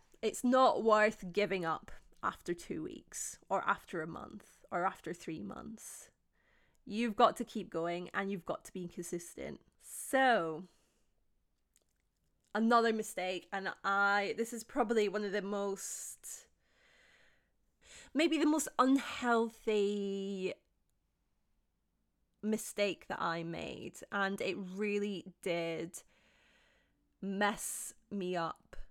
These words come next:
a lot. Like I spoke about on the previous podcast, I got to a place where my hair was falling out in clumps. I had no energy.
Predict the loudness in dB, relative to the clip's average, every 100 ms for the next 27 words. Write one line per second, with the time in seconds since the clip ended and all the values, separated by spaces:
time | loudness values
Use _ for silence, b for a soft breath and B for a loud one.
0 | _ _ _ -6 -4 -4 -6 -10 _ _
1 | -12 -2 -2 -2 -6 -4 -4 -6 -8 -12
2 | -4 0 0 -2 -8 _ -6 -6 -6 -8
3 | -6 -6 -8 -8 -2 -2 -2 -8 -6 -6
4 | -8 -14 -8 -2 -2 0 -2 -2 -6 -4
5 | -4 -2 -2 -2 -4 -8 -10 -10 -4 -2
6 | 0 0 0 0 -2 _ _ _ _ -4
7 | 2 2 2 2 4 4 0 -2 -2 0
8 | -2 -2 -6 -8 -6 -6 -6 -16 0 4
9 | 4 2 -2 0 -4 -4 -6 -6 -6 -8
10 | -8